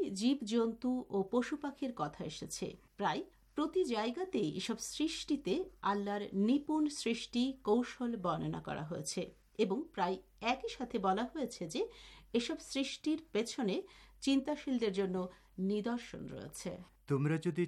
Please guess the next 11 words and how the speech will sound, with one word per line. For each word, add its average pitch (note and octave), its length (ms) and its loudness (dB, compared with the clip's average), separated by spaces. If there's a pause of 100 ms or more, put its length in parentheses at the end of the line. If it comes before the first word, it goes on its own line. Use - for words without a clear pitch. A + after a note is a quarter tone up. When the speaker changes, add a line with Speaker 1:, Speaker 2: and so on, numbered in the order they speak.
(140)
Speaker 2:
চিড়িয়াখানায় A#2+ 840 0
যাও, D#2+ 280 -2 (560)
তাহলে G#2+ 360 -4 (300)
নানা D#3 380 0 (280)
বিচিত্র D3+ 480 -4 (240)
সব A2 240 -4 (100)
পশু E2+ 240 -2
পাখি D#2 300 -4
দেখতে C2 280 -6
পাবে। C2 300 -6 (340)
এদের F#2 240 -2